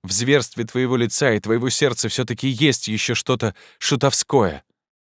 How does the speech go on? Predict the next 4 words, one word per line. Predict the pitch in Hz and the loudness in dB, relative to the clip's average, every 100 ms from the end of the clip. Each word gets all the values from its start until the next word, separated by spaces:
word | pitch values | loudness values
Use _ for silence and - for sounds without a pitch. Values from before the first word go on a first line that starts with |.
| _ _ _ _ _ _ _ | _ _ _ _ _ _ _
«Не | - 85 90 | -8 -2 -2
говори | 87 101 104 107 110 110 | 2 4 6 6 6 6
о | 107 | 4
зверстве!» | 95 107 117 107 - - 85 82 | 4 4 4 4 0 -6 -4 -2